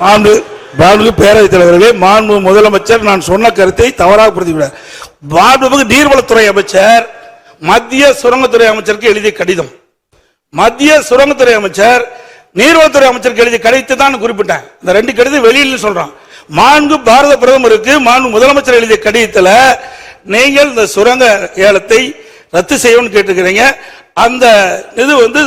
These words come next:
சுரங்கத்துறை அமைச்சருக்கு போய் சுரங்கத்துறை அமைச்சர் எக்ஸ் வலைதளத்துல சொல்லியிருக்கிறாங்க. என்ன, நாங்க ஏலம் விடுவதற்கு ஒப்பந்த புள்ளி கோரணும், அப்ப இருந்து பத்து மாசம் இருந்தது, ஏன் இதை தடுத்து நிறுத்துவதற்கு நீங்கள் எந்தவித தகவலும் மத்திய அரசு கொடுக்கவில்லை?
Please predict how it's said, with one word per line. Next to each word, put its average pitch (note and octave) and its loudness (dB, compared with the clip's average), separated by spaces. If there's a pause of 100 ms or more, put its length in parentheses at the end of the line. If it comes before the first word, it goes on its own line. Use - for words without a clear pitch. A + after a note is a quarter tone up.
(140)
சுரங்கத்துறை B3 0
அமைச்சருக்கு G3 -6
போய் C4 0
சுரங்கத்துறை C4 0
அமைச்சர் C4 0
எக்ஸ் C#4+ -4
வலைதளத்துல D4 0
சொல்லியிருக்கிறாங்க. B3 0 (560)
என்ன, C4+ -2 (640)
நாங்க D4+ 2 (800)
ஏலம் E4+ 4
விடுவதற்கு C4+ 2 (220)
ஒப்பந்த E4 0
புள்ளி C4+ 0 (100)
கோரணும், A#3+ 2 (420)
அப்ப B3 0
இருந்து D#4+ 0 (100)
பத்து C4 0
மாசம் D#4 2
இருந்தது, A#3+ 0 (560)
ஏன் D#4+ 4 (580)
இதை F#3+ 0 (100)
தடுத்து A#3+ -2
நிறுத்துவதற்கு G#3 -2 (240)
நீங்கள் B3+ -2 (1000)
எந்தவித A3+ 0
தகவலும் G3+ -2
மத்திய F#3+ -2
அரசு - -8 (100)
கொடுக்கவில்லை? F#3+ -2